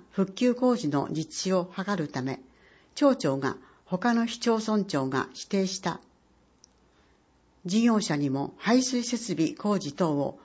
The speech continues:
行わせる必要があると認めるときは、その実施を可能とするもの。坂城町乳幼児通園支援事業の設備及び運営に関する基準を定める条例の制定。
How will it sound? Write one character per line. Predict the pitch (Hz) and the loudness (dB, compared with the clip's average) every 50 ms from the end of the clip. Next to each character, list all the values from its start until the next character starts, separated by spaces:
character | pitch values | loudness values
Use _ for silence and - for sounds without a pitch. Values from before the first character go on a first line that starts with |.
| - _ _ | -20 _ _
行 | 180 170 - 226 220 | -6 -2 0 2 2
わ | 226 220 208 214 | 2 2 2 0
せ | 214 - 208 | 0 0 0
る | 185 190 | 0 0
必 | 185 - - - 196 | -2 -4 -4 2 2
要 | 185 185 | 4 4
が | 180 180 | 4 4
あ | 180 | 4
る | 185 175 170 | 2 0 0
と | - - 139 - - - - - - - | 0 -2 -4 -4 -4 -12 -20 -20 -8 2
認 | 180 185 196 190 233 | 4 4 4 4 4
め | 220 226 | 2 2
る | 220 220 220 | 2 0 0
と | 214 196 | -2 -2
き | 190 - - 139 | -2 -2 -4 -4
は、 | 135 151 - - - - - _ _ | -4 -4 -6 -10 -16 -20 -20 _ _
そ | - - - 196 | -10 0 4 4
の | 185 175 | 6 6
実 | 156 160 180 175 - - - 208 | 4 2 0 -2 -2 -2 0 2
施 | 208 | 2
を | 208 - - - - - _ _ _ _ | 2 2 0 -4 -12 -20 _ _ _ _
可 | - 208 | 2 4
能 | 202 202 202 196 | 4 4 4 4
と | 196 196 | 2 -2
す | 180 - - 175 | -4 -2 2 2
る | 175 170 | 2 4
も | 160 156 | 2 2
の。 | 151 147 135 - - - _ _ _ _ _ _ _ _ _ _ _ _ _ _ _ _ _ _ _ _ | 0 -2 -2 -4 -10 -18 _ _ _ _ _ _ _ _ _ _ _ _ _ _ _ _ _ _ _ _
坂 | - 214 214 262 269 | -6 -4 -2 -2 0
城 | 262 277 247 | 2 4 4
町 | 208 175 143 - - 143 143 - - - | 4 4 2 0 -2 -2 -2 -2 -4 -2
乳 | 175 196 226 247 254 254 | 2 4 4 6 6 6
幼 | 262 262 247 233 | 6 4 4 2
児 | - 147 147 - | 0 0 -2 -2
通 | - - - 226 226 226 | -2 -4 -2 -2 0 0
園 | 226 214 214 214 | 2 2 2 2
支 | 208 - - 208 | 0 0 0 0
援 | 208 208 202 | 2 2 2
事 | 190 202 202 | 2 2 2
業 | 180 156 127 131 | 2 2 2 2
の | 131 127 127 - - - - - - _ _ _ _ | 2 0 0 -2 -8 -14 -20 -20 -20 _ _ _ _
設 | - - 226 214 214 - 160 | -4 -2 -2 -2 0 -2 -2
備 | 139 147 147 | -2 -2 -2
及 | - - 190 180 170 143 | 0 0 2 4 4 4
び | - 143 143 - 185 | 4 2 0 2 2
運 | 202 220 233 240 247 | 4 4 6 6 4
営 | 240 226 214 | 4 2 2
に | 208 214 208 | 0 0 0
関 | - 202 208 208 196 | 0 0 0 0 0
す | 202 190 | -2 -2
る | 151 147 135 131 | 0 0 -2 -2
基 | - 180 | -2 -4
準 | 170 - 202 196 190 180 | -2 0 0 2 4 2
を | 175 | 2
定 | 175 180 190 180 190 190 | 0 -2 -2 0 2 2
め | 190 180 | 4 2
る | 143 135 131 | 2 0 0
条 | - 185 208 214 | 0 0 2 2
例 | 214 214 196 190 | 2 2 2 2
の | 180 175 175 | 2 2 0
制 | 180 - 175 151 151 | 0 0 -2 -2 -2
定。 | - - 135 127 - - | -2 -2 -2 -2 -2 -6